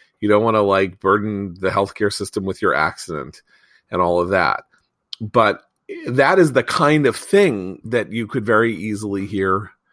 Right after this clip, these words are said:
hear people say, you know? And th-, there was some of this rhetoric during the, at the worst moments of the pandemic where it was like,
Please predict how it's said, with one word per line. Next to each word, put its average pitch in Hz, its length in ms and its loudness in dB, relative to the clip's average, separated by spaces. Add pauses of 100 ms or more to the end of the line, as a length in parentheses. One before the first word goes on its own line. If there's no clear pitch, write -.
(460)
hear 104 300 2
people 87 680 -4 (360)
say, - 560 -2 (480)
you 107 80 -8
know? 85 300 -4 (280)
And 113 160 -2
th-, 110 140 -2
there 202 100 8
was 185 160 4
some 208 180 4
of 190 80 6
this 123 180 2
rhetoric 110 480 4
during 117 460 2
the, 95 120 0 (140)
at 92 100 -8
the 110 80 -2
worst 107 300 -2
moments 92 340 -6
of 87 60 -8
the 78 60 -8
pandemic 104 520 -4
where 92 100 4
it 78 80 0
was 90 140 -4
like, 85 280 -2